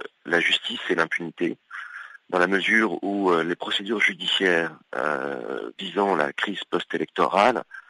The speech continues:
ont, euh, trop faiblement avancé, euh, depuis, euh, euh, trois ans que ces procédures judiciaires, euh, ont été ouvertes. Elles sont, euh,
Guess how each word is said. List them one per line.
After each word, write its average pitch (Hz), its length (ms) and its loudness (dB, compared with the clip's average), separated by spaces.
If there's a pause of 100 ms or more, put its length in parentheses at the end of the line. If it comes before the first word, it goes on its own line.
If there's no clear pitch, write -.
(300)
ont, 107 400 0
euh, 80 440 2
trop - 280 -4
faiblement 90 560 2
avancé, 92 580 -2
euh, 78 260 0
depuis, 82 540 -4
euh, 65 160 -2 (600)
euh, 71 200 -2
trois 87 320 2
ans 104 100 4
que 95 80 -6
ces - 80 -8
procédures - 400 -4
judiciaires, 80 540 0
euh, 73 200 0 (100)
ont 82 160 0
été 87 160 -4
ouvertes. 76 480 -4 (400)
Elles 78 160 0
sont, 87 500 0
euh, 69 160 2